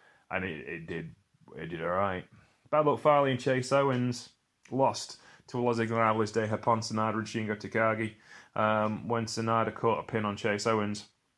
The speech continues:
Kind of a lacking in a definitive victory in this one, to be honest with you. Been over it before. I don't think Chase Owens should be on this tour, but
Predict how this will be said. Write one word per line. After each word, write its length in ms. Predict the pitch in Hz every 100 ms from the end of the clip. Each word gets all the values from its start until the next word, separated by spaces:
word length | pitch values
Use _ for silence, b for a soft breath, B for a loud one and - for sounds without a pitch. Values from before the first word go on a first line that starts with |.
| _ _ _ _ _ _ _ - -
Kind 200 | - 180
of 60 | 165
a 40 |
lacking 420 | 117 147 - 175
in 120 | 147 135
a 100 | 123
definitive 580 | 120 131 123 120 104
victory 400 | 107 143 - 101
in 60 | 92
this 220 | 90 -
one, 140 | 95 92
to 100 | 92
be 120 | 98
honest 280 | 90 92 -
with 140 | 95
you. 200 | 101 101 B B B B B _
Been 120 | 170
over 180 | 120 95
it 60 | 104
before. 500 | 98 139 127 131 92
I 80 | 101
don't 260 | 117 104
think 180 | 113 101
Chase 240 | 110 101
Owens 180 | 107 101
should 140 | 107 95
be 80 |
on 80 | 98
this 120 | 101
tour, 300 | - 143 131
but 300 | 117 113 104